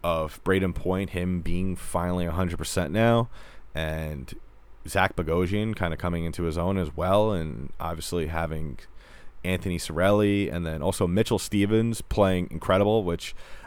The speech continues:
I haven't even mentioned, uh, that much. I mean, if you've listened to the show, um, and you've l-, listened closely, you know I bought a lot of Mitchell Stevens stock early on in the season when they first started playing him. He only,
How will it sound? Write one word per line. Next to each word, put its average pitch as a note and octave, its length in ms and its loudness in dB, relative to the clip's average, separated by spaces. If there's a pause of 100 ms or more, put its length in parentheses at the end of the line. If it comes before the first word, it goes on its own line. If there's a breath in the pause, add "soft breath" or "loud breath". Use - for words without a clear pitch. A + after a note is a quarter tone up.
(140)
I A2 100 8
haven't G#2+ 200 4
even F2 260 0
mentioned, G#2+ 600 0 (100)
uh, D#2+ 240 2
that E2+ 200 0
much. F#2 280 4
I E2+ 80 0
mean, E2 280 -2 (120)
if - 180 -6
you've F#2+ 140 -4
listened G2 520 -4 (480 loud breath)
to - 100 -4
the F2 100 0
show, G#2 640 10
um, D2 460 0 (300)
and F#2 120 -2
you've E2 180 -4
l-, - 80 -2 (160)
listened F#2+ 300 -2
closely, F#2 440 4
you F2 140 2
know F#2+ 400 6
I E2 280 0 (140)
bought F2+ 240 4
a F2 60 0
lot F#2+ 260 6
of F#2+ 60 4
Mitchell F#2+ 260 0
Stevens F2 400 -2
stock F2 540 0
early F#2 260 6
on F#2+ 220 4
in F2+ 60 0
the E2+ 80 -4
season G#2 500 2
when E2+ 160 0
they D2+ 140 -4
first - 240 0
started E2 240 2
playing F2+ 320 2
him. F2 100 0
He G#2+ 80 2
only, C3 220 4